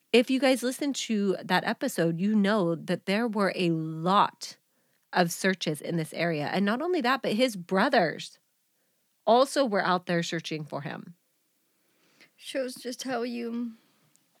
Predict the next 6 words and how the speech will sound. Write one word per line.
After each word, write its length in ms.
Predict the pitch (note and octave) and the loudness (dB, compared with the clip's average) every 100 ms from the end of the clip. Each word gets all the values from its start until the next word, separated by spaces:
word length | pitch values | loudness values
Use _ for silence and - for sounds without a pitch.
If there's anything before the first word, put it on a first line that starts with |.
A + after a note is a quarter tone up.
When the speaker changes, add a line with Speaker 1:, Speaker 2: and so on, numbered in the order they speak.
| _ - | _ -16
Speaker 2:
how 60 | A3+ | -14
scary 340 | A3 - C4 | -14 -12 -10
things 240 | A#3+ G#3+ A3 | -10 -10 -10
are. 220 | A3 B3 _ _ _ _ _ _ _ _ _ _ _ _ _ _ _ _ - | -12 -14 _ _ _ _ _ _ _ _ _ _ _ _ _ _ _ _ -8
Speaker 1:
I 160 | E3+ E3+ | -4 -2
know. 300 | F3+ E3 | 0 -2